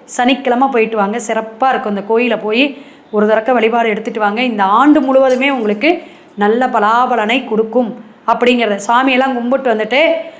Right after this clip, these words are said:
ஒரு ஐந்து அல்லது ஆறு பேத்துக்கு அன்னதானம் வாங்கி, சாப்பாடு வாங்கி கொடுத்துட்டு வாங்க ஏழை எளியோர்களுக்கு. அதே போல இந்த கோயம்புத்தூர்ல இருக்கங்க, ரொம்ப தூரம் இருக்கேன், போக முடியல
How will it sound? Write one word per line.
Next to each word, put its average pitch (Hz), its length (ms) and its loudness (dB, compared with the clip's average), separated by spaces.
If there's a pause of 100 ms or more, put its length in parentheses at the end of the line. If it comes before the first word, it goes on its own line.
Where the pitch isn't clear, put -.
(160)
ஒரு 247 160 2
ஐந்து 277 340 4
அல்லது 285 180 2
ஆறு 247 280 2
பேத்துக்கு 247 240 -2
அன்னதானம் 262 520 0
வாங்கி, 226 240 -2
சாப்பாடு 233 440 -2
வாங்கி 220 200 -4
கொடுத்துட்டு 214 300 -10
வாங்க 202 220 -2 (360)
ஏழை 254 360 2
எளியோர்களுக்கு. 220 680 -2 (420)
அதே 269 260 4
போல 262 180 0
இந்த 269 140 -2
கோயம்புத்தூர்ல 285 580 2
இருக்கங்க, 240 320 -2
ரொம்ப 233 200 -2
தூரம் 277 260 2
இருக்கேன், 226 380 -2 (420)
போக 269 280 4
முடியல 240 320 2